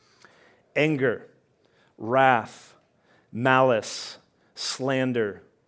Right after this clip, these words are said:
and obscene talk from your mouth. And then verse nine, do not lie to one another. So let's look at the first three things we need to take off. Anger, wrath, and malice. All three traits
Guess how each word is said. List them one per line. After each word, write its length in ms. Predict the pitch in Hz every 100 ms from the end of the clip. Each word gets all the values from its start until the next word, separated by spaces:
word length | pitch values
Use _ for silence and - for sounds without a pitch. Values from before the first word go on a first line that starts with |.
| _
and 100 | 135
obscene 480 | 127 - - 180 175
talk 560 | - 139 101 - - -
from 240 | - 113
your 80 | 110
mouth. 480 | 107 92 90 _ _ _ _ _ _ _ _ _ _ -
And 120 | 117
then 120 | 131 120
verse 240 | 123 -
nine, 260 | 139 113 113
do 220 | 143 180
not 400 | 170 156 160 131
lie 580 | 117 127 120 107 98 - - -
to 100 | 127
one 200 | 117 113
another. 440 | 107 107 101 92 _ _ _ _ _ _ _ _ _
So 120 | -
let's 220 | 156 170 170
look 180 | 175
at 80 | 151
the 80 | 135
first 360 | - 165 165 -
three 140 | 156
things 380 | 147 147 123 117
we 80 | 123
need 160 | 120
to 60 | 117
take 520 | - - 135 - -
off. 540 | 117 107 92 - - - - _ -
Anger, 460 | 160 151 117 92 _ _
wrath, 460 | 113 131 131 127 -
and 140 | 117
malice. 360 | 117 107 95 - 147
All 160 | 165
three 380 | 165 208 202 202
traits 420 | - 160 127 123